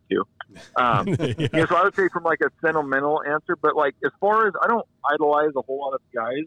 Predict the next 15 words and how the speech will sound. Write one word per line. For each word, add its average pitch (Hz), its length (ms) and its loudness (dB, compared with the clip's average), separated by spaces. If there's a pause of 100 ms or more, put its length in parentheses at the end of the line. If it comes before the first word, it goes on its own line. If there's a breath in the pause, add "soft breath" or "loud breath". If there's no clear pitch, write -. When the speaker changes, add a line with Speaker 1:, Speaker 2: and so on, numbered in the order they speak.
Speaker 1:
but 131 140 0
there 147 160 2
are 135 80 2
guys 131 320 0
I 123 80 0
watch 123 360 -2
hunt 123 180 -2
and 120 60 -12
be 117 60 -2
like, 117 140 -2 (520)
"I'd 196 120 0
like 220 160 0
to 143 100 -20
just 143 180 -6
go 135 280 4